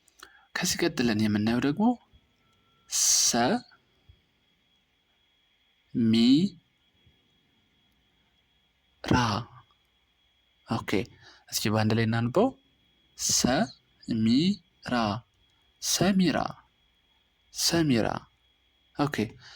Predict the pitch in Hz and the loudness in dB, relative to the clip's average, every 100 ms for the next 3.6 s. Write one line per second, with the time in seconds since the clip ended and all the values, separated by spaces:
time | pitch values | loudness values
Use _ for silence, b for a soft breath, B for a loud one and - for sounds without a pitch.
0 | B - 160 208 190 - 160 156 156 165 | B 0 2 4 2 0 2 2 2 0
1 | 196 165 - - 123 110 160 - - _ | 0 -2 -4 -2 0 2 0 -2 -12 _
2 | _ _ _ _ b b b b - 127 | _ _ _ _ b b b b -4 0
3 | 151 135 117 127 214 | 2 4 4 2 2